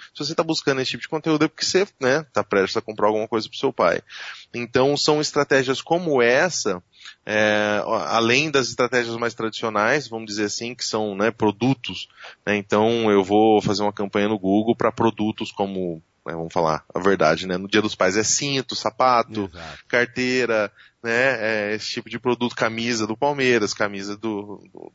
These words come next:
Speaker 1: do Santos, et cetera. Então, é, acho que tem a fre-, a frente mais tradicional e tem essa frente que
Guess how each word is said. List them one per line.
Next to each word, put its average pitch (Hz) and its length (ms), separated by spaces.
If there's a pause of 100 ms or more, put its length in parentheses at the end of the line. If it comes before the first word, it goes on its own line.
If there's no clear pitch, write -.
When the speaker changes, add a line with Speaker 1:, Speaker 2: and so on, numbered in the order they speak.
Speaker 1:
do 95 80
Santos, 127 520
et 107 120
cetera. 92 400 (340)
Então, 120 1080 (680)
é, 98 380 (220)
acho 110 160
que 123 80
tem 123 180
a 110 220
fre-, 110 240
a 98 80
frente 117 260
mais 110 100
tradicional 120 460
e 147 60
tem 156 100
essa 147 220
frente 139 340
que - 80